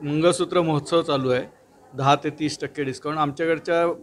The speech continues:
महोत्सवाचं आणि डिस्काउंटचं वैशिष्ट्य असं असतं की आम्ही लेबल बदलून डिस्काउंट चालू करत नाही, तर जो असतो लेबल बारा महिने त्याच लेबलवरती आम्ही डिस्काउंट देत असतो. कारण डिस्काउंटमध्ये लोकांना एक भावना असते की आधीच किमती चढवून मग उतरवतात का,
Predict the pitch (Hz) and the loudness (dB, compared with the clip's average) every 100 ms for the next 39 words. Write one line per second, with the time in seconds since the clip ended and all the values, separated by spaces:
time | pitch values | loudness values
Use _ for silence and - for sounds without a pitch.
0 | - 147 143 143 160 160 175 170 170 165 | -8 -4 -4 0 2 2 2 4 4 4
1 | 170 160 147 147 165 165 175 175 160 151 | 0 0 -4 -4 -4 -2 2 4 4 4
2 | 165 170 190 165 180 160 - 147 196 - | 0 -4 -2 0 0 -2 -2 -6 -8 -14
3 | - - - 170 160 180 175 165 185 190 | -20 -20 -4 2 4 6 6 8 8 8
4 | 190 185 196 190 - - _ 156 156 156 | 8 6 4 2 -6 -20 _ -6 -6 0
5 | 185 180 156 165 165 165 156 156 160 175 | 2 2 2 2 4 2 -2 -2 -6 -2
6 | 170 147 165 156 - 175 165 160 165 156 | -2 2 2 2 0 0 2 4 2 6
7 | 151 160 156 160 165 165 165 151 151 151 | 4 4 0 -2 -2 -2 2 2 4 2
8 | 147 143 135 127 - 131 120 - - - | 2 -2 -4 -6 -6 -8 -8 -12 -16 -20
9 | - _ _ _ - 151 147 147 160 165 | -20 _ _ _ -4 -2 0 -2 0 0
10 | 160 160 165 160 165 165 170 165 - 131 | 2 2 4 4 2 0 0 -2 -8 0
11 | 151 160 165 151 147 151 147 139 156 151 | 2 4 2 0 -6 0 2 2 0 -2
12 | 151 143 156 160 143 156 151 147 139 135 | -4 -2 -2 0 2 2 2 0 -2 -6
13 | 139 131 131 - | -4 -4 -6 -10